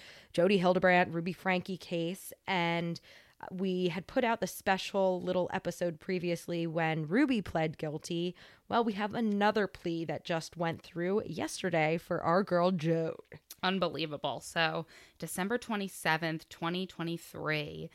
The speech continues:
Speaker 2: Jode comes up and pleads guilty to several counts.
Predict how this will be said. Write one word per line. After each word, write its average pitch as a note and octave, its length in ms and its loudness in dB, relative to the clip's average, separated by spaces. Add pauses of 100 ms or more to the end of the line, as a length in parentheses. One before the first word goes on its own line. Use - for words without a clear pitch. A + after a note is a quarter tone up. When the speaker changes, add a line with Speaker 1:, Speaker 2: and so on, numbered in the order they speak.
(340)
Speaker 2:
Jode F3+ 580 0 (180)
comes D3+ 600 -2 (120)
up A2 380 -4
and C#3+ 400 -6 (340)
pleads E3 440 -8
guilty - 540 -6
to - 140 -12
several E3 380 -2
counts. D3+ 580 -2